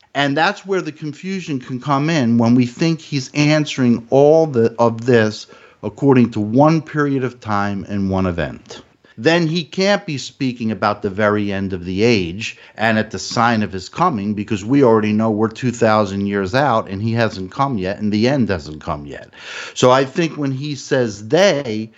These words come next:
then we have to connect it to what he was talking about at that moment. He was talking about the temple, wasn't he?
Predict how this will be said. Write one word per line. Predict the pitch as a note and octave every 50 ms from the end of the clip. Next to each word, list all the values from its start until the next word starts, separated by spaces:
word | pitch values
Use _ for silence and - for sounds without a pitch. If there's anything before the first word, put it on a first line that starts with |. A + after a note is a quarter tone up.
| _ _
then | A#2+ A#2+ A#2+ B2
we | C#3+ D3
have | D3 E3 E3+ - -
to | - B2+
connect | - - C#3 C3 C3+ C#3+ D3 D3+ D3 - - B2+
it | B2 B2 A#2+ - - _ - - _ _ _
to | - - D#3+ D#3 D3 C#3+ C#3 C#3+
what | C3+ B2+ B2 D3 D3 C#3 -
he | A#2 D3 D#3+
was | D3+ C#3 C3 B2 -
talking | - - D#3+ F3 F#3 F#3 - C#3 B2+ A#2
about | G#2 F2+ G#2+ A2 G#2+ G#2+ A2 - -
at | - A#2+ A#2+ A#2+ A#2+
that | C3 A#2+ A2+ - A#2
moment. | C#3+ E3+ G#3+ A3 C#3 G2+ G2+
He | G#2+ G#2
was | A2 - -
talking | - - C3 C3+ C3+ - - D3+ C3+ B2
about | A2+ A2 B2 A#2 A#2+ A#2+ - A#2
the | A#2
temple, | A#2 - - E3+ F3 F3+ D#3+ - G2+ F#2
wasn't | E2+ F#2 G2 G#2+ G2 F#2 F2+ E2+ E2 -
he? | E2 -